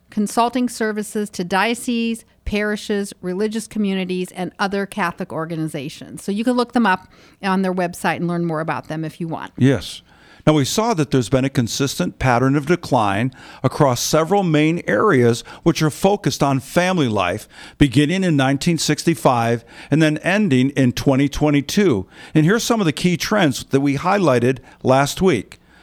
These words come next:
Speaker 2: First of all, we looked at religious education, and we saw that participation in religious education has declined during that period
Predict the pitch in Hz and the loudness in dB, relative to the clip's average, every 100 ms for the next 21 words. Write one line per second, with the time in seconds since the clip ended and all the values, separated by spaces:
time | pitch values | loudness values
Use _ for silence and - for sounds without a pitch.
0 | _ - 240 - 214 135 113 139 - 147 | _ 0 0 2 2 2 2 -2 0 2
1 | 139 139 139 151 - 131 135 135 131 - | 4 2 0 -4 0 0 2 2 0 0
2 | 131 123 - 135 123 - 76 _ _ _ | 0 0 0 0 0 -4 -8 _ _ _
3 | - - 139 151 - 202 160 127 139 123 | -20 0 2 2 2 2 2 2 0 2
4 | 170 - - 180 139 - 135 139 - - | -2 -2 0 2 2 0 0 -2 -6 -4
5 | - 143 135 139 165 156 165 190 - 139 | 2 4 4 2 0 0 0 0 0 0
6 | 113 123 127 - - - 165 - 160 - | 0 -2 -4 -6 -16 0 0 2 -2 0
7 | 214 226 147 135 131 156 - - 208 151 | 0 2 2 2 4 2 0 0 2 2
8 | 110 | 0